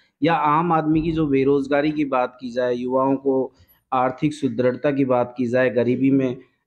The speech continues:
स्थिरता की बात की जाए, उसमें कुछ चेंजेस लाएगा या सिर्फ कहीं ना कहीं देश की आर्थिक व्यवस्था सुधार का एक बजट बन जाएगा ये?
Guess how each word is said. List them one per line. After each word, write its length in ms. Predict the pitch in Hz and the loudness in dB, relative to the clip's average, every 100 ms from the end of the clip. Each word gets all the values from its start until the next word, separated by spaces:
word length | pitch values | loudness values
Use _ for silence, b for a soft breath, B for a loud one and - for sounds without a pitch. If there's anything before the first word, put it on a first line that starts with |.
| _ | _
स्थिरता 440 | 147 - 151 147 160 | -10 -2 -2 0 -2
की 120 | 147 | 0
बात 260 | 131 123 - | 0 -2 -2
की 80 | 135 | -2
जाए, 120 | 147 | -2
उसमें 440 | - - 254 254 | -4 -2 0 2
कुछ 260 | 247 - - | 0 -4 -2
चेंजेस 420 | 170 156 156 139 | 0 2 2 2
लाएगा 280 | 123 120 127 | 2 2 2
या 160 | 139 | 2
सिर्फ 320 | 170 185 214 208 | 0 0 -2 -4
कहीं 420 | _ _ 160 180 | _ _ 0 2
ना 60 | |
कहीं 340 | 180 180 190 190 B B 135 | 2 2 0 -2 B B -2
देश 240 | 160 185 | 0 0
की 80 | 220 | -2
आर्थिक 400 | 147 147 151 214 | 0 -2 -2 -2
व्यवस्था 380 | 165 156 156 175 | 0 0 0 -4
सुधार 360 | - 127 127 | -2 -2 0
का 120 | 131 139 | 2 0
एक 160 | 135 | 0
बजट 260 | 120 127 113 | -2 -2 -2
बन 160 | 113 | -2
जाएगा 300 | 113 113 113 | -2 -2 -4
ये? 120 | 151 | -8